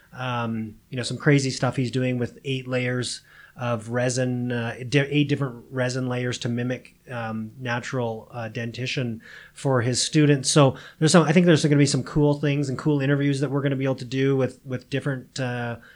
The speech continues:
Speaker 2: technology and what they're doing out there. And I, I, there has been a lot of comments, people, uh, wanting to know more about sleep and, uh, different tips and tricks in digital dentistry. And, uh, and the last one was, um, reviews of new products. And I think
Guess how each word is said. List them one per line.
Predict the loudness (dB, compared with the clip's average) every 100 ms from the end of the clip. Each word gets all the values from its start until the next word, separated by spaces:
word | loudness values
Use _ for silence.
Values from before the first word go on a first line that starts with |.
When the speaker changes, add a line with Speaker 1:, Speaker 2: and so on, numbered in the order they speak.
| _ -8
Speaker 2:
technology | -2 0 2 2 2 2 2
and | 2 2
what | 0
they're | 0 0
doing | 0 -2 -2
out | -4 -4
there. | -4 -2 -2 -4 -10 _ _ -6
And | 4 6
I, | 6 4
I, |
there | 2 4
has | 4 4
been | 4
a | 6
lot | 6 4
of |
comments, | 4 4 4 2
people, | -2 -2 0 0 0 -2
uh, | -4 -4 -4
wanting | -6 -12 -6 -2 0 0
to | -2
know | 0
more | 2
about | 0 -2
sleep | -4 -4 -4 -8 -20 -20 _
and, | -4 -2 0 0 0 0
uh, | 0 0
different | 0 0 0
tips | 0 -2 -2
and | -4
tricks | -2 -2 -4 -8
in | -4 -2
digital | -2 -2 -2
dentistry. | 0 0 -2 -4 -2 -2 -2 -8 -20 _ _ -8
And, | -2 0 2 0 0
uh, | 2 4 4 4 0
and | 2 2
the |
last | 2 2 2 2 2 0
one | -2
was, | 0 0 -2 -4 0
um, | 2 2 0 -2 -6 -2
reviews | 2 2 4 4 4
of | 2
new | 0 -2
products. | 0 0 0 -4 -4
And | -2
I | -2
think | -2 -2 -4 -12